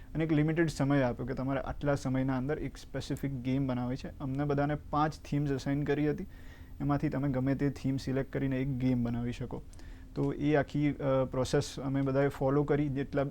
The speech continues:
જેટલા બી મારી સાથે પાર્ટિસિપન્ટ્સ હતા એ બધાએ પોતપોતાની ગેમ સબમિટ કરી. ઇવેન્ચ્યુઅલી એને, અ, જે જ્યુરી મેમ્બર્સ હોય, જજીસ હોય, એ લોકોએ એને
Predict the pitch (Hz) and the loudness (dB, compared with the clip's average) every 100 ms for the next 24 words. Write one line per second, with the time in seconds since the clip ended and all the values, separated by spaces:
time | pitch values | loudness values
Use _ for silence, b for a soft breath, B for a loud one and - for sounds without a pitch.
0 | - 131 135 151 143 143 135 123 127 127 | -2 -2 2 2 4 4 4 0 -2 -2
1 | 127 127 135 - 120 156 151 151 147 151 | 0 0 0 0 0 0 -2 0 0 0
2 | 143 139 139 139 143 147 156 151 147 135 | 0 -2 -2 -4 0 2 4 0 -2 -2
3 | 147 147 151 135 156 151 - 127 131 - | 0 2 2 4 4 4 -2 -2 -2 -2
4 | 131 185 B B B B - 156 175 180 | -4 -4 B B B B -2 0 2 4
5 | 175 165 165 170 170 - 127 151 147 147 | 6 6 4 2 0 -4 -6 0 4 4
6 | 147 139 - 160 127 147 135 131 143 151 | 4 2 -2 -6 2 2 4 4 6 6
7 | 139 131 131 131 123 123 123 135 151 147 | 4 2 2 0 0 -2 2 4 4 4
8 | 127 123 143 143 139 143 131 135 135 | 2 2 2 2 2 2 2 0 -2